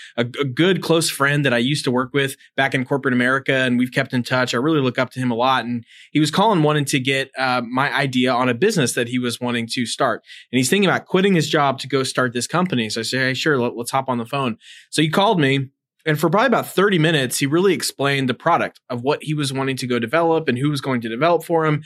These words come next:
and all the aspects of the product. And this is how it works. And this is why it works and all these things.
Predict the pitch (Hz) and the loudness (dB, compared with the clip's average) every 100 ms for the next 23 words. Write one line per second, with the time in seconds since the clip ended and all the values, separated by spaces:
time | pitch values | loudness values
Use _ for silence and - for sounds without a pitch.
0 | - - 113 113 - 165 139 151 156 156 | -12 -10 -4 -2 2 2 4 2 2 0
1 | 139 147 139 131 135 135 127 127 117 120 | 0 0 0 0 2 2 0 -2 -4 -4
2 | 127 123 139 117 117 147 143 - 110 127 | -4 0 0 0 0 -2 -2 -6 -4 -4
3 | 117 110 135 127 135 127 - 123 123 131 | -4 0 0 0 -2 -4 -2 0 0 0
4 | 120 117 185 180 127 | -2 -2 0 2 0